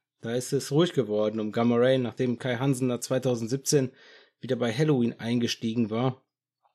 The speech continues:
Und jetzt, jetzt gibt es ein Lebenszeichen oder zwei sogar mittlerweile. Gamma Ray sind bestätigt für einen Auftritt auf dem Summer Breeze Brazil im April zweitausendvierundzwanzig. Und ich meine, ich hätte auch noch ein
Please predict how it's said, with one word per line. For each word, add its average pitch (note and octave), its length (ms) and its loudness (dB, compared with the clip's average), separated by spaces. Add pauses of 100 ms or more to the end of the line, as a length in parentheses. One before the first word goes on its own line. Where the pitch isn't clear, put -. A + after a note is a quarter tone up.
(400)
Und G#2+ 300 -8
jetzt, C3 480 -2
jetzt C3 540 -4
gibt A#2+ 320 -2
es A#2+ 200 -2
ein A2+ 320 -2
Lebenszeichen G#2+ 840 -4
oder G#2+ 300 -8
zwei A2 380 -4
sogar G2+ 240 -8
mittlerweile. G2+ 720 -6 (520)
Gamma C#3+ 320 2
Ray A#2+ 320 0
sind D#3 400 0
bestätigt B2 960 0
für C#3 580 0
einen A#2+ 420 -4
Auftritt A#2+ 640 -4
auf A2+ 200 -8
dem A2+ 160 -2
Summer A#2 400 -2
Breeze A2 540 -6
Brazil A#2 760 2 (440)
im D3+ 180 2
April B2 480 -4
zweitausendvierundzwanzig. A2+ 1500 -4
Und A#2 100 -8
ich - 140 -12
meine, A#2+ 260 -2
ich - 100 -10
hätte - 140 -10
auch C3 80 -4
noch A#2+ 180 -6
ein A#2 100 -10